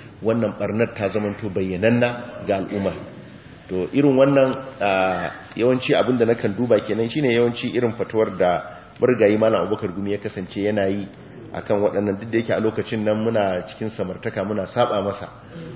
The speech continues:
muna cewa wannan tortoise ne, wannan tafiyar laƙaƙi ne da sauransu. Amma rashin,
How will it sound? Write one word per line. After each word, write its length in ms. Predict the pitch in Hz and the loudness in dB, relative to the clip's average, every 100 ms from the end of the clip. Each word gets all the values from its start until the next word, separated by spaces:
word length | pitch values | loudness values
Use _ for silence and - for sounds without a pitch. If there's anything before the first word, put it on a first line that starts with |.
| - | -2
muna 180 | 110 | 0
cewa 320 | 95 117 101 107 | 2 4 6 6
wannan 300 | 110 107 95 | 4 2 2
tortoise 540 | 120 113 120 113 92 | 0 4 4 4 0
ne, 140 | 98 90 - - - - - | -6 -6 -10 -16 -12 -8 0
wannan 260 | 113 104 | 2 2
tafiyar 600 | 95 - 117 110 98 85 - - - - | 0 4 6 6 4 -4 -10 -16 -16 -8
laƙaƙi 460 | 98 104 117 135 123 | 0 0 0 2 4
ne 120 | 117 | 4
da 80 | 92 | 2
sauransu. 500 | - 107 110 110 - - - - - - | 2 4 4 2 -2 -12 -16 -16 -14 -6
Amma 260 | 92 113 127 | 0 4 4
rashin, 520 | 143 147 127 113 | 4 0 0 0